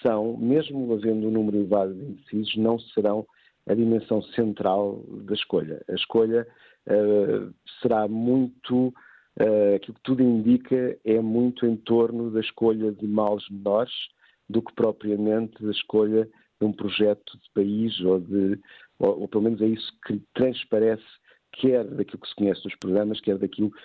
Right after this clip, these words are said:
que é o posicionamento dos candidatos. Aliás, eu, há algum tempo atrás, na Antena um, eh, disse que estas eleições, muito provavelmente,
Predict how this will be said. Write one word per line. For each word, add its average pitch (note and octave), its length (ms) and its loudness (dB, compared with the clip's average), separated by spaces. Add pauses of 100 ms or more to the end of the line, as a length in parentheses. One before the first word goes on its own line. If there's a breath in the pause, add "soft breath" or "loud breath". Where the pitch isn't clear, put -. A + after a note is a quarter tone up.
(200 loud breath)
que A2 260 2
é A2 80 4
o G2+ 80 -2
posicionamento F#2+ 760 -4
dos - 120 -12
candidatos. D#2 600 -4
Aliás, A2 340 2 (460 loud breath)
eu, G2+ 880 0
há E2+ 100 0
algum G2 200 -2
tempo G#2 200 -4
atrás, G2 240 0
na G#2 80 -4
Antena G2+ 260 -2
um, A2+ 260 0 (520 loud breath)
eh, G2+ 240 4
disse A#2+ 320 0 (300)
que B2 100 2
estas A2 220 -4
eleições, A#2 640 0 (320 soft breath)
muito C#3 260 2
provavelmente, A2 760 -2